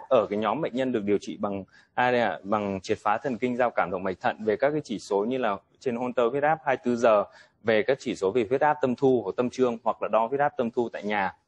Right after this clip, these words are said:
Và cái hiệu ứng, và cái hiệu ứng này nó có thể là nó cũng đơ-, tương tự như đối với lại nghiên cứu Augment, tức là tác động trên cả cái vùng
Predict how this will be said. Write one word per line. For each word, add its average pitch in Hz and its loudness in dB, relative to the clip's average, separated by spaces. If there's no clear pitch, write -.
Và 123 2
cái 127 2
hiệu 170 4
ứng, 131 2
và 120 2
cái 117 0
hiệu 156 -2
ứng 147 0
này 143 2
nó 110 2
có 139 0
thể 151 4
là 95 0
nó 104 2
cũng 165 -6
đơ-, 151 6
tương 165 2
tự 175 4
như 127 2
đối 117 6
với 143 0
lại 160 -2
nghiên 123 -2
cứu - -4
Augment, 123 2
tức 180 2
là 147 2
tác 196 2
động 180 2
trên 147 -4
cả 98 2
cái 101 -4
vùng 123 0